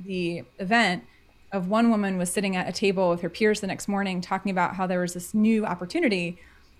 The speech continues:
that she was saying, "I'm not sure if I wanna apply, I don't know." And the whole table <laughs> was like, "You've gotta go for it. Like, you've gotta at least try." So it's sort of this,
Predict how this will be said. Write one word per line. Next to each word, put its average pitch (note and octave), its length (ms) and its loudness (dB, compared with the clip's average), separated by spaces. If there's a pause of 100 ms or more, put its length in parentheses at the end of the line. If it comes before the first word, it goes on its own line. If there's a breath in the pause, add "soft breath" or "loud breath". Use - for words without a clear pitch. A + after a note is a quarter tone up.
(140)
that G3+ 220 -4
she A3+ 320 0
was - 380 -4 (120)
saying, G3 260 -2
"I'm C#4+ 140 2
not D#4 160 2
sure A3 580 2
if G#3 120 -8
I G3+ 80 -2
wanna G3 380 -4
apply, A3+ 560 2
I A#3 100 0
don't A3+ 180 4
know." G3+ 340 2 (280 soft breath)
And G3+ 120 0
the G3 60 0
whole A#3 260 6
table G3+ 480 6 (100)
<laughs> - 80 -20
was G3+ 140 0
like, F3+ 240 2 (240 loud breath)
"You've C#4 200 6
gotta G4 300 6
go G3+ 260 6
for F3+ 180 2
it. - 60 2
Like, A3+ 140 0
you've C4+ 120 0
gotta G4 260 6
at B3+ 140 8
least B3 340 4
try." F3 520 4
So G#3 180 0
it's G#3+ 140 -2
sort D4 220 0
of B3+ 200 0 (540 soft breath)
this, B3+ 400 0